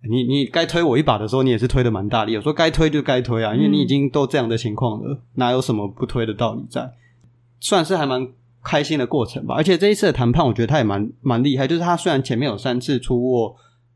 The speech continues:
Speaker 1: 见面谈没有买到的状况，
Speaker 2: 对，对。
Speaker 1: 但他自己的调试能力也算做得非常好。
Speaker 2: 他都会去抽离，就是前一次没有买到的经验。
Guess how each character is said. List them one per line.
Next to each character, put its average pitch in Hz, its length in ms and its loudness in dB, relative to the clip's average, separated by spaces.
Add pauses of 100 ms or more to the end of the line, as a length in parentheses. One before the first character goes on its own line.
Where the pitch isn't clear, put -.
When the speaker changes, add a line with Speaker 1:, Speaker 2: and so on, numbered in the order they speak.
(200)
Speaker 1:
见 151 140 -4
面 143 140 0
谈 120 200 -4
没 110 100 -2
有 127 80 0
买 117 160 0
到 131 120 2
的 107 140 -2
状 104 240 -2
况， 98 240 -6
Speaker 2:
对， 170 140 -6
对。 - 160 -14
Speaker 1:
但 185 120 4
他 180 140 2
自 185 100 -2
己 156 80 2
的 110 140 0
调 110 220 -6
试 135 180 -4
能 107 220 -2
力 117 120 -2
也 98 80 -2
算 117 220 -2
做 120 100 -4
得 110 80 -2
非 113 120 0
常 98 120 -4
好。 - 360 -8
Speaker 2:
他 294 100 -2
都 294 80 2
会 302 100 2
去 285 160 -2
抽 254 240 -2
离， 196 220 -2
就 202 140 -6
是 214 180 -4
前 185 260 -6
一 175 80 -4
次 208 220 -2
没 185 120 -2
有 190 120 0
买 190 240 -2
到 180 180 -2
的 156 60 -10
经 160 220 -6
验。 170 200 -4